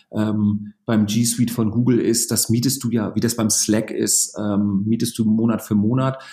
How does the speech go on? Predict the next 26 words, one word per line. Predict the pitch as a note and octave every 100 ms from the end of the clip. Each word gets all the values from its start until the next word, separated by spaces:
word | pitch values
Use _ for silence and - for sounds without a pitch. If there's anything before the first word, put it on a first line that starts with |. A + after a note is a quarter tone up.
| - - _
Und, | C3 B2 A#2 -
äh, | A#2+
das | C3 D#3
Ganze | E3+ E3 D#3+ D3+
koppeln | D#3 D3+ C3+ B2
wir | C3
dann | B2+
immer | C3 B2+ B2 -
an, | A#2 A#2 A#2 A2 _ _ _ _
ähm, | - A2+ A2
und | G#2
das | G#2
ist | G#2
absolut | - B2+ A#2
fair, | - B2+ C#3 C3+ -
an, | B2+ B2+ B2
äh, | G2+ A#2 A2+
Laufzeiten | A2+ A2+ C3 - - B2 B2 A#2+
beziehungsweise | G#2+ - B2 A2 A2 G2+
an |
Abnahmemengen | - - A#2 G#2+ G#2+ G#2+ G#2+
mit | G#2+
den | G2+
Sohlen. | A#2+ A2+ G2
Also | - -
weil | G2+ F#2+